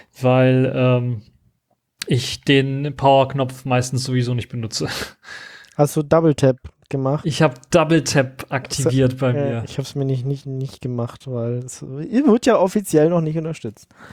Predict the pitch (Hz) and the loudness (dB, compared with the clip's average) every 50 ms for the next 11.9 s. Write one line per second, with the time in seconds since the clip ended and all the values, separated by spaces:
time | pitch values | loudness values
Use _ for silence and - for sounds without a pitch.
0 | - - 135 127 123 123 - 175 180 180 196 151 135 165 - - 160 147 151 143 | -10 -6 -4 -4 -4 0 2 2 2 4 2 0 0 0 0 2 2 2 4 4
1 | 147 180 196 202 196 196 190 190 180 180 180 170 - 196 185 185 - - 160 147 | 4 4 4 4 4 2 2 2 2 2 0 2 2 0 0 0 0 -2 0 0
2 | 143 139 131 156 151 151 156 156 151 151 151 151 147 151 143 131 - 156 147 - | 0 0 0 0 0 2 2 2 2 2 2 2 2 0 -2 -2 -2 -2 -2 0
3 | 170 151 135 135 - 139 135 139 143 151 151 156 143 - - - 156 - 156 143 | -2 -2 -2 -2 -4 -2 2 2 2 4 4 2 2 2 -2 -4 0 2 2 2
4 | 123 147 139 - 165 156 147 143 131 - 147 135 131 127 139 147 - - 160 151 | 2 0 2 2 2 2 2 0 0 0 -2 -2 0 0 0 0 2 0 -2 -2
5 | 147 - 170 165 - 156 - - 135 135 131 127 - 135 135 135 135 139 147 151 | 0 -2 -4 -4 -4 -8 -8 -6 -4 -4 -4 -4 -2 -2 -2 0 0 0 -2 0
6 | - 175 160 160 156 151 160 147 135 139 135 139 139 135 - - 135 127 131 135 | -2 0 2 2 2 2 0 -2 -2 -2 0 0 0 0 -2 -6 -6 -4 -4 -4
7 | 135 131 131 127 117 127 127 131 135 151 147 165 156 147 147 151 151 151 147 143 | -2 0 0 0 0 0 -2 0 -2 -2 -2 -2 0 2 4 4 4 2 2 0
8 | 143 151 151 151 - 170 160 160 _ _ _ _ - - - - - - _ _ | 2 2 0 0 -2 -10 -10 -12 _ _ _ _ -18 -18 -18 -20 -20 -20 _ _
9 | _ _ _ 139 139 139 139 139 139 139 151 139 127 - - - 143 135 170 - | _ _ _ 0 2 2 2 0 -2 -4 -6 -6 -6 -4 -4 -4 -2 -2 -4 0
10 | - 165 151 143 143 151 160 165 180 170 - - 196 175 185 196 196 196 190 - | 2 2 2 4 4 4 4 4 4 2 0 -4 -4 0 2 2 2 2 2 -2
11 | 170 156 - - 170 170 - - 170 156 156 156 156 156 156 151 147 147 | -8 -10 -2 -2 -2 -2 -2 0 0 0 2 4 4 6 6 4 2 0